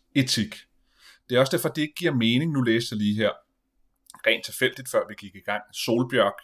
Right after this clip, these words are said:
Jacobsen, øh, li-, for, ordfører for Liberal Alliance, øh, sagde, at de var fritstillet i L A i spørgsmålet om aktiv dødshjælp. Og det undrer mig altid, hvorfor man laver den skelnen, at man siger, at i etiske spørgsmål er man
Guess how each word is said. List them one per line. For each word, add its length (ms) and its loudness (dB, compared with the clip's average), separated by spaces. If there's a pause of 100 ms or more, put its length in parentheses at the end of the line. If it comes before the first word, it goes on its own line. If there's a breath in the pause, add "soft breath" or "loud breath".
Jacobsen, 460 -4
øh, 120 -2
li-, 400 -10
for, 80 -14 (180)
ordfører 420 -6
for 60 -8
Liberal 320 -6
Alliance, 440 -6 (600 loud breath)
øh, 200 -4
sagde, 200 2
at 120 -2
de 60 0
var 160 0
fritstillet 460 0
i 140 -4
L 80 -2
A 40 4
i 140 -4
spørgsmålet 500 -6
om 60 -14
aktiv 380 -12
dødshjælp. 420 -14 (1300 soft breath)
Og 100 2 (100)
det 200 2 (260)
undrer 440 2
mig 180 2 (420)
altid, 500 -2 (1200)
hvorfor 300 -2
man 180 -2
laver 300 0
den 200 -6
skelnen, 500 -2
at 120 -4
man 100 -8
siger, 240 -4
at 60 0
i 300 -8
etiske 320 -12
spørgsmål 640 -2
er 100 -4
man 140 -6